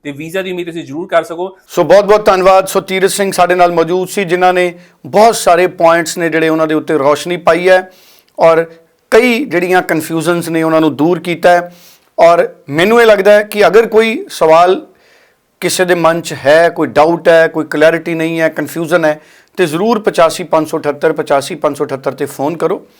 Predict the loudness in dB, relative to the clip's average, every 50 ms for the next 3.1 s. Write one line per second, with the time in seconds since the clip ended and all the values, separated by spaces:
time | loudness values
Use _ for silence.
0 | _ _ _ _ _ _ _ _ _ _ -4 0 2 2 2 2 0 2 2 2
1 | 2 2 -2 -2 2 2 4 2 2 2 4 4 6 6 4 2 2 -2 -4 -4
2 | -2 -2 -4 -4 -4 -6 -6 -2 -2 -2 -2 0 -4 -4 -4 -4 -10 -10 -8 -10
3 | -14 -14